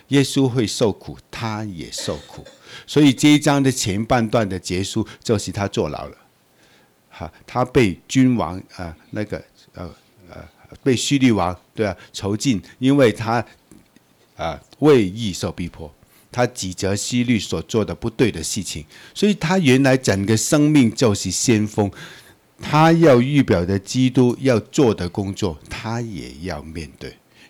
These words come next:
基督要受苦，他也要受苦。所以同样的，如果耶稣会受苦，我们面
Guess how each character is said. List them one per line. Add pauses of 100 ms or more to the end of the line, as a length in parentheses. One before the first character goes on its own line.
基
督
要
受
苦， (140)
他
也
要
受
苦。 (220)
所
以
同
样
的， (180)
如
果
耶
稣
会
受
苦，
我
们
面